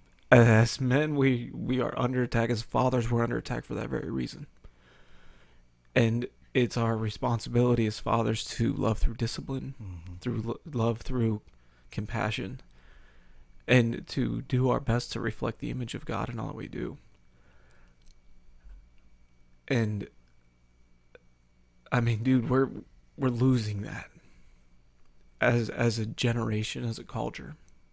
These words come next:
Speaker 1: we've lost our voice because we're being silenced. And it takes us to stand up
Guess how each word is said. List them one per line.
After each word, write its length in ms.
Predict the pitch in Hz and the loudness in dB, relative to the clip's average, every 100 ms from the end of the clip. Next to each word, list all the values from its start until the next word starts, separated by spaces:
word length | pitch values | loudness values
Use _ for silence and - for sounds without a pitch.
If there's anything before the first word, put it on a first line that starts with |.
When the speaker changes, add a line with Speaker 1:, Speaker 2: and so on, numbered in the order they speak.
| _ | _
Speaker 1:
we've 240 | - 110 | -4 -2
lost 300 | 110 113 - | 0 0 -2
our 60 | 120 | -6
voice 600 | 110 113 123 117 - - - - - _ - | -6 -2 -2 -2 -6 -12 -18 -20 -20 _ -12
because 280 | - 113 98 | -8 -6 -6
we're 80 | |
being 240 | 113 107 107 | -6 -6 -8
silenced. 760 | - - - - - - - - - | -10 -10 -10 -10 -14 -16 -18 -20 -6
And 140 | 113 | -4
it 160 | 110 - | -4 -6
takes 320 | - 123 120 | -4 -4 -2
us 220 | 123 113 - | -4 -6 -8
to 120 | 120 | -12
stand 340 | - 120 120 113 | -8 -6 -4 -4
up 180 | 113 | -6